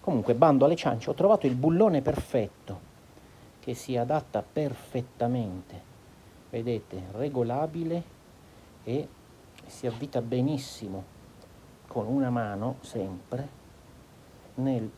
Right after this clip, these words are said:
supporto della, della telecamera. Perfetto, metallo, metallo. Adesso questo devo affogare la testa all'interno di questa placca che poi andrà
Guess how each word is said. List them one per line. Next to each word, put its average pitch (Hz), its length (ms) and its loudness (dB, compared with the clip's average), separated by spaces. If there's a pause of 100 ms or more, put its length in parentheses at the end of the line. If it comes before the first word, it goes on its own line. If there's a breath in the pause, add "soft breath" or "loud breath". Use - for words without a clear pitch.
supporto - 960 -2 (140)
della, 143 440 0 (1400)
della 131 280 -6
telecamera. 110 640 -4 (300)
Perfetto, - 540 -8
metallo, 190 680 2 (520)
metallo. 120 760 -2 (520 loud breath)
Adesso 147 440 -2
questo 160 500 0
devo 120 280 0
affogare 123 720 0
la 120 120 0
testa - 540 -2
all'interno 131 800 2 (340)
di 120 140 -6
questa 135 300 -2
placca 185 340 2
che - 100 -8
poi 170 180 0
andrà 135 340 0